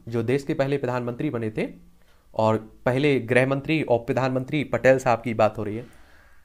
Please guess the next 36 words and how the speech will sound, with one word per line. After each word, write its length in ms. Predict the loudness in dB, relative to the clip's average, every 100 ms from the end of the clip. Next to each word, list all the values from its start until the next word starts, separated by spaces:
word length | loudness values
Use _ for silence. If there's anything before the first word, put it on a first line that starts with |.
| 6
आपस 320 | 8 10 6
में 100 | 6
एक 180 | 2 4
दुर्लभ 420 | 2 4 4 2
संयोजन 440 | 0 0 2 0 -2 -6
थे। 100 | -10 -6 2
वे 120 | 2
एक 120 | 2
दूसरे 320 | 0 2 0
के 100 | 0
पूरक 380 | -2 0 0 0
थे। 220 | -2 -2 -6 -18 -20 _ 4
भारतीय 320 | 4 6 4
राष्ट्रीय 280 | 4 2 -2
कांग्रेस 300 | -2 -2 -2
के 100 | -2
इन 120 | 0
दो 140 | 0
महान 420 | 0 2 2 0 -6
नेताओं 360 | -6 -2 0 0
में 260 | -2 -6 -10 -20 -6 4
परस्पर 340 | 6 6 2
प्रशंसा 480 | 0 -2 -4 0 4
और 120 | 4
काफ़ी 280 | 4 2 0
सम्मान 380 | -4 -2 -2 -4
था। 340 | -8 -14 -16 -20 -20 -20 2
हालांकि 340 | 6 8 8 6
इन 100 | 4
दोनों 200 | 4 2
के 100 | 0
दृष्टिकोण 540 | 0 0 0 2 2
में 120 | 2
काफ़ी 280 | 2 2 2
मतभेद 400 | -2 -2 -4 -6 -8
थे। 120 | -10